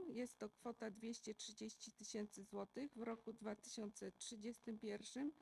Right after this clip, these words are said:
jest to kwota, y, sto tysięcy złotych, ponieważ aneks jest podpisa-, y, podpisany do końca miesiąca maja, także w roku dwa tysiące trzydziestym pierwszym jest ta kwota mniejsza.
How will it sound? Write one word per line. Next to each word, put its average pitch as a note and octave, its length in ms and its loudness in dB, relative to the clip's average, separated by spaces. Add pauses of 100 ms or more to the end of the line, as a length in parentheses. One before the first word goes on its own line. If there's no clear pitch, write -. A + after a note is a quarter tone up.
(420)
jest A#3+ 320 2
to A#3 140 4
kwota, A3+ 760 2 (120)
y, G3 180 4
sto - 240 0
tysięcy G#3+ 580 0
złotych, G3+ 420 0
ponieważ A#3 460 4
aneks A3 400 4
jest - 160 -12
podpisa-, - 520 -2
y, F#3+ 260 2 (340)
podpisany A3+ 680 4
do G#3 100 2
końca G#3+ 320 0
miesiąca G#3+ 480 -2
maja, A#3 360 0
także A3 420 -2 (400)
w G#3+ 100 -4
roku A3+ 260 0
dwa G3+ 180 0
tysiące A3 500 0
trzydziestym G#3 500 0
pierwszym A3+ 460 0
jest G#3+ 200 0
ta G#3+ 100 -4
kwota G#3 400 0
mniejsza. F#3 560 2